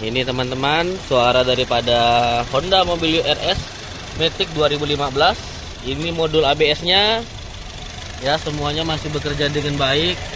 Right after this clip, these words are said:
Tuh, masih ada lebel-lebelnya, suaranya halus, lembut ya, teman-teman. Nah. Oke. Nggak ada indikasi bekas-bekas nabrak.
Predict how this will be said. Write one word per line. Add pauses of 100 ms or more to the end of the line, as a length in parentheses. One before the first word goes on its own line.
(160)
Tuh,
masih
ada (640)
lebel-lebelnya,
suaranya
halus,
lembut
ya, (320)
teman-teman.
Nah. (1700)
Oke. (800)
Nggak
ada
indikasi
bekas-bekas
nabrak.